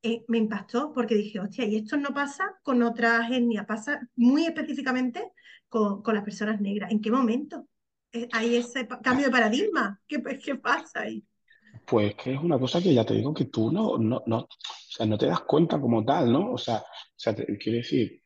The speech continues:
Speaker 2: tú de repente durante toda tu infancia eres el peluche de, de la humanidad, ¿sabes? Y entonces como de, "Oh, qué guay,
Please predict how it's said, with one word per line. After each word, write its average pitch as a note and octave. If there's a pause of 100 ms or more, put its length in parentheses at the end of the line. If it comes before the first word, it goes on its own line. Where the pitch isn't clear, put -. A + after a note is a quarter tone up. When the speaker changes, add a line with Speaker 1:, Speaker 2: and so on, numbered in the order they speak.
(180)
Speaker 2:
tú B2+
de C3
repente B2
durante A#2
toda A2+
tu B2
infancia B2+
eres A2+
el A2
peluche A2
de, G#2 (100)
de G#2+
la G#2+
humanidad, G#2 (800)
¿sabes? E3
Y A2+
entonces G#2
como C3
de, A2
"Oh, - (100)
qué G#2+
guay, -